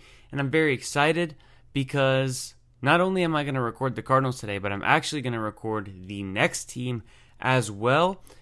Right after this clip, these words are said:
'cause I got a little backed up. It's been super stormy in Florida recently, and I haven't been able to, uh,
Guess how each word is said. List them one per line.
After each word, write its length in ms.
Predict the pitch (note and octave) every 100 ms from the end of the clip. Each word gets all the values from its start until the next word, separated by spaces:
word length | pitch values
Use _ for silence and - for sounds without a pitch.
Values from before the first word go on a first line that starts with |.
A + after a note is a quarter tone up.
| -
'cause 180 | - B2+
I 60 | B2
got 160 | C#3+
a 80 | B2+
little 260 | B2+ G#3+ G3
backed 320 | F3 E3+ -
up. 140 | E3+
It's 100 | B2+
been 200 | A#2 C3+
super 560 | - - - F3+ E3+ D#3+
stormy 720 | - - C#3 D3 D#3 D#3+ E3 - - - -
in 220 | D3 D3
Florida 400 | - C#3 C#3 C#3
recently, 580 | C#3 C3 D3+ C#3 D3 -
and 240 | A2+ A2 -
I 120 | G#2+
haven't 280 | A#2+ C3+ A#2+
been 180 | B2+
able 280 | B2+ C3 C3+
to, 340 | C3 B2+ A#2+ A2
uh, 240 | G#2+